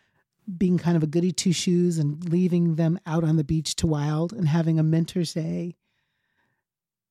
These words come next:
"You never leave anybody behind. That's not what we do." And I really do believe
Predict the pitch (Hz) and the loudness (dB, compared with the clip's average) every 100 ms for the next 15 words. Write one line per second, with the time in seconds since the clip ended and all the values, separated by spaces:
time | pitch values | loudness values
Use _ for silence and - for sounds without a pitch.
0 | _ _ _ _ _ _ _ - 175 175 | _ _ _ _ _ _ _ -6 0 2
1 | 175 185 180 175 165 170 160 156 156 151 | 2 2 2 2 2 2 2 0 2 0
2 | 135 151 165 180 - - 170 - 180 180 | 0 -4 -6 -8 -10 -4 -2 2 0 0
3 | 180 175 - 226 214 _ _ _ _ _ | -4 -4 -6 -8 -10 _ _ _ _ _
4 | _ _ _ _ - 196 180 180 214 226 | _ _ _ _ -4 0 2 2 2 2
5 | 190 190 160 160 156 | 2 2 4 4 0